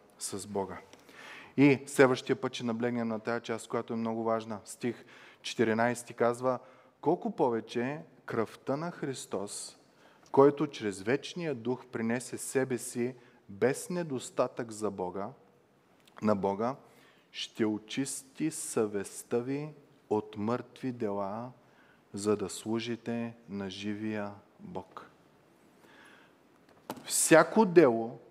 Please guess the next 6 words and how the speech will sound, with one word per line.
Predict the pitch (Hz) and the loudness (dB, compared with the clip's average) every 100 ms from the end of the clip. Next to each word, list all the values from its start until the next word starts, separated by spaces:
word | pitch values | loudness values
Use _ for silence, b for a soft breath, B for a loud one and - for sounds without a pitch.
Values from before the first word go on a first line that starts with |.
| - | -18
което | - 175 175 165 | 8 8 8 4
казва: | 160 156 147 147 127 - - | 6 6 6 2 0 -4 0
„Исусе, | 143 - 180 180 226 220 - - - - _ _ _ | 0 2 -4 6 6 6 -10 -20 -20 -20 _ _ _
малко | 117 143 165 190 185 196 | -2 6 8 8 6 0
на | 160 | 0
страна | - 151 147 165 190 | -2 0 2 2 -2